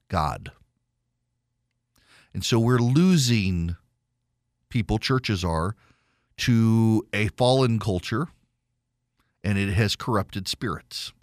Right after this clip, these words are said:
And now I know, again, a lot of you are looking at this, "Oh my gosh, he's lost his mind. Why, let, let's get back to politics. Let's get back to something else." But here's the problem.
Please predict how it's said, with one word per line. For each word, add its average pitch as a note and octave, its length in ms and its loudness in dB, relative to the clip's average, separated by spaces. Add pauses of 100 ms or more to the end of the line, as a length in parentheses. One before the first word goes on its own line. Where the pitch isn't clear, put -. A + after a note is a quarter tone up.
(100)
And A2+ 60 -2
now C#3 160 4
I C#3+ 140 6
know, F#2+ 420 2
again, F2+ 460 -4 (460)
a G#2+ 80 -2
lot B2 180 4
of C3 60 4
you A2+ 140 0
are G2 100 2
looking G2 260 0
at F2 60 -2
this, F2 200 -4
"Oh F2+ 180 0
my F#2+ 160 -2
gosh, F#2 300 -2
he's F2 120 -6
lost F2+ 220 -4
his F2 140 -8
mind. E2 180 -2
Why, F2 120 -2
let, G2+ 200 -4
let's G#2 200 -4
get F#2+ 120 -4
back F#2+ 180 -2
to - 60 -14
politics. D#2 400 -8
Let's G2 160 -10
get F#2 120 -10
back E2 160 -8
to - 40 -20
something F2+ 220 -8
else." D2 160 -8 (320)
But A2 100 2
here's D#3+ 200 0
the - 60 -4
problem. C#2 440 -6